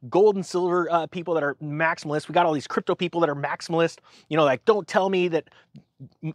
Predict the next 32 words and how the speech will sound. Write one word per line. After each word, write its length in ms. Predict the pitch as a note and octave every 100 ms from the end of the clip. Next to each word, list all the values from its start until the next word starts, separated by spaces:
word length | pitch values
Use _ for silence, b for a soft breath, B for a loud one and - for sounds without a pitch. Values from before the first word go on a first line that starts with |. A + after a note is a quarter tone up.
| -
your 200 | D#3+ F#3+
way's 240 | F#3+ D#3
better, 300 | B2+ E3 E3
my 200 | E3 F#3
way's 220 | F3+ F#3
the 80 | D#3+
best." 400 | C3+ D3+ D3+ - _ _ _ _ _ _ - - -
And 80 |
it's 140 | F#3 F#3
like, 220 | F3 - B B B
you, 140 | G3 -
uh, 120 | A3 A3
we 60 |
got 120 | B3+
a 40 | D4
bunch 180 | C4 A#3
of, 160 | D3+
uh, 180 | - D3+
people 260 | - B3 F3+
running 160 | D3+
around 320 | C#3+ C#3+ D3 C#3
like, 240 | B2+ -
uh, 240 | A#2+ G#2 G2 _ _ _ _ _
uh, 120 | A#2+ A2+
you 160 | C#3
know, 120 | D3+
they're, 200 | A#2 C3
they 160 | C3 C3+
know 180 | E3 F3+
everything 380 | F#3 G#3 G#3 F#3+
about 180 | D#3
everything, 460 | D#3 F3 A#2+ A2+ C3